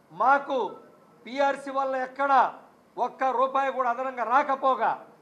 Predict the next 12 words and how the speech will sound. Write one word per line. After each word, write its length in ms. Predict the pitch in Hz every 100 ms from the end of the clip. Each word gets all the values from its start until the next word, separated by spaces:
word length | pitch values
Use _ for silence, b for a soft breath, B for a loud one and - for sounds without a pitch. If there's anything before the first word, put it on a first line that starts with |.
| _ _
మాకొచ్చే 600 | - 247 247 262 262 277 269 214
లాస్ని 440 | 240 294 302 285 185 - - _ _ _ 127
డిఏలతో 500 | 190 254 254 240 247 233 302
అడ్జస్ట్ 360 | - 285 -
చేస్తూ 340 | 277 247 254 262 202 - - - -
ఈరోజు 380 | 175 226 240 214 165
డిఏలతో 500 | 240 311 302 - 269 240 185 - - - - 208
ఒక 100 | 220 220
అడ్డు 160 | 226 320
పెట్టుకొని 420 | 302 294 - 269 254
ప్రభుత్వం 460 | 240 240 240 240 233 190 - -
ఆ 20 | -